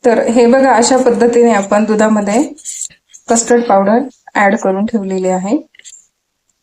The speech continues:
आता दूध, दुधाला उकळी आली की आपण ही त्यात हळूहळू ॲड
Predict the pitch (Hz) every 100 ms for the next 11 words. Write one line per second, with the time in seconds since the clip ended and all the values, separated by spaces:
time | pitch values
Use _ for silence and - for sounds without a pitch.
0 | _ - - 220 208 247 226 240 233 -
1 | - 214 226 247 240 233 247 240 214 202
2 | 262 - _ _ - 226 208 202 226 226
3 | 233 220 208 277 - - _ _ _ 226
4 | 220 233 202 233 262